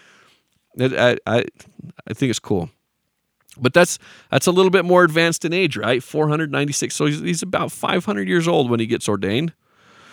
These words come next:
Uh, Jared was two hundred years old when he was ordained under the hand of Adam, who also blessed him. And then we have Enoch. He's gonna break the trend here a little bit. Enoch was twenty-five years old when he was ordained under the hand of Adam.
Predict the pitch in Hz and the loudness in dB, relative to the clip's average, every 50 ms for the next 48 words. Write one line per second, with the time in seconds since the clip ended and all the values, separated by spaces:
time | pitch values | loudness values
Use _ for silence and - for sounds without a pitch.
0 | - - - - _ _ - - 127 131 127 131 - - 165 175 190 196 185 165 | -20 -20 -20 -20 _ _ -2 0 2 2 0 0 0 2 4 6 6 6 6 6
1 | 143 127 - _ - - 247 247 226 214 196 175 151 135 131 131 123 120 110 107 | 4 2 2 _ -4 0 2 4 4 4 4 2 2 2 2 2 2 2 2 4
2 | 107 131 160 160 139 120 120 127 123 131 127 117 120 117 107 98 101 101 104 123 | 4 2 2 2 0 -2 0 0 0 0 0 2 0 0 0 0 0 0 0 0
3 | 131 - - 113 113 107 113 113 113 104 107 110 104 - - 92 92 92 - 113 | -2 -2 -2 -2 0 0 0 -2 -2 -2 -2 -2 -4 -4 -2 -2 0 0 0 0
4 | 135 147 139 _ - _ _ _ _ _ _ - 123 127 117 95 113 113 110 - | -2 -4 -6 _ -14 _ _ _ _ _ _ -6 -4 -2 0 0 0 0 0 -2
5 | 117 104 - 104 101 98 - _ - 113 123 139 - _ _ _ - - - - | -4 -2 0 0 -2 -2 -2 _ -2 -2 -2 -2 -6 _ _ _ -20 -20 -20 -20
6 | _ _ _ - - 139 156 165 170 170 175 165 156 139 - - 160 160 147 123 | _ _ _ -6 -2 0 2 2 4 4 4 4 2 0 0 0 2 2 2 2
7 | - _ - - 123 110 - - 156 135 123 - - 139 135 135 _ - - - | -2 _ -8 -6 -6 -6 -2 0 0 0 0 2 4 4 4 4 _ -6 -6 -2
8 | - 143 127 127 123 117 117 117 107 101 92 95 95 90 87 - 87 82 - - | 0 0 2 2 0 0 0 2 2 2 2 0 -2 -4 -4 -4 -6 -8 -8 -12
9 | - _ _ _ _ _ _ _ _ _ _ _ _ _ _ - 180 185 196 208 | -20 _ _ _ _ _ _ _ _ _ _ _ _ _ _ 0 2 4 4 2
10 | 196 - - 147 135 - _ - - - 170 170 160 - 185 160 - - 170 151 | 0 2 2 2 2 2 _ -6 0 0 0 0 0 -2 -4 -4 -2 0 2 4
11 | 156 156 147 135 131 131 123 113 - 123 104 95 90 87 101 101 101 107 117 120 | 4 4 2 2 2 0 0 2 2 2 2 2 0 -2 -4 -6 -4 -4 -2 -2
12 | 117 113 107 113 107 104 104 104 101 98 98 101 101 98 92 92 101 107 98 101 | -2 -2 0 -2 -2 -2 0 0 0 0 0 -2 -2 -2 -4 -4 -4 -2 -2 -2
13 | 95 92 87 - 90 95 90 92 80 - 113 | -2 -4 -4 -2 0 0 0 -2 -4 -8 -12